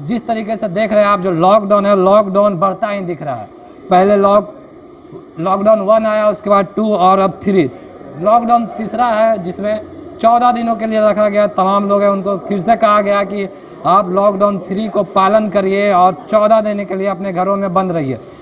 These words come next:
पर खाने का दिक्कत है जो लगातार लोगों को सता रहा है। पर यहाँ पे आप देख सकते हैं जो तमाम पैकेट है, पैकेट पैक हो रहा है और वो पैकेट इसलिए पैक हो रहा है जो तमाम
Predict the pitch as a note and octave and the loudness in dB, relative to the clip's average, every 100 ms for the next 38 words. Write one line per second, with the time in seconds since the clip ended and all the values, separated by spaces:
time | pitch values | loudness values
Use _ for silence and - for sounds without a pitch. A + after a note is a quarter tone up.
0 | - A#3+ A#3+ G3 A3 A#3+ A#3 A3 G3 - | -4 -2 -2 -4 -4 -2 0 -2 -2 0
1 | A3+ G#3+ G#3 G3+ G3 F3+ F3 F#3+ F#3+ F3+ | 0 0 -4 -2 -2 -2 0 0 0 -2
2 | F3 F3 F#3 F#3+ - - - - - G#3 | -2 -2 -4 -4 -14 -18 -20 -20 -4 -2
3 | - G#3 G3 D3 A2+ - G#3 G#3+ A3+ A#3 | 2 2 4 2 0 -2 0 2 2 2
4 | A3+ F#3+ A#3 - A3 - G#3+ G3+ G3+ - | 0 0 -4 -2 -4 -2 -4 -4 -6 -4
5 | F#3 F#3+ G#3 E3+ F#3+ F3+ F3+ G#3+ F#3 G3 | -4 -2 -2 -2 0 0 0 0 0 -2
6 | - - A3 G#3+ B3+ A3+ - G#3+ G#3+ G#3+ | -4 0 2 2 -2 -4 -2 0 0 2
7 | G#3+ G#3 G3+ G3 G3 G3+ G3 G#3 F#3 G3+ | 2 2 0 -2 -2 -2 -2 -4 -6 -6
8 | F3+ A#3 B3+ G#3 G#3+ G3 G#3 G3+ - F#3+ | -4 -2 -2 0 0 2 2 0 0 0
9 | G#3 E3+ | 0 -2